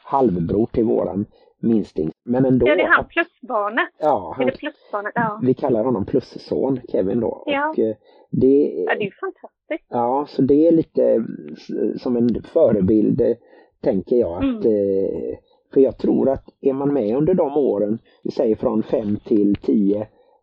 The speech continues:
Speaker 1: då får man ju en viktig roll i barnens liv, vare sig man vill eller inte, så att säga. Bara man är sig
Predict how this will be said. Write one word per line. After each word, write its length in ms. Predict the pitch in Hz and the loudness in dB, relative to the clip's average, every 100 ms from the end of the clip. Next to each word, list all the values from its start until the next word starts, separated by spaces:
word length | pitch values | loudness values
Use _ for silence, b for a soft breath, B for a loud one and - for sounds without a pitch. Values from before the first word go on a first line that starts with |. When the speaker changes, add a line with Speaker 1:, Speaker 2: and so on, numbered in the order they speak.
| - | -8
Speaker 1:
då 80 | 110 | -4
får 200 | - 170 | 0 0
man 120 | 107 | 0
ju 60 | 117 | 0
en 60 | |
viktig 360 | 156 - - 139 | 0 -2 0 2
roll 240 | 139 107 | 4 2
i 40 | 113 | 2
barnens 480 | 123 101 101 104 | 0 0 -2 0
liv, 280 | - 98 98 - _ _ _ _ | 2 2 0 -4 _ _ _ _
vare 200 | 160 139 | 4 4
sig 140 | - | 4
man 180 | 135 135 | 0 2
vill 280 | 139 110 110 | 4 4 4
eller 200 | 123 123 | 4 4
inte, 460 | 160 127 92 - - | 2 0 -4 -4 -4
så 120 | 180 | -2
att 80 | - | 0
säga. 260 | 190 - | 0 -2
Bara 300 | 185 135 - | -2 -2 0
man 200 | 113 156 | 0 2
är 100 | 135 | 0
sig 180 | 101 135 | 0 -2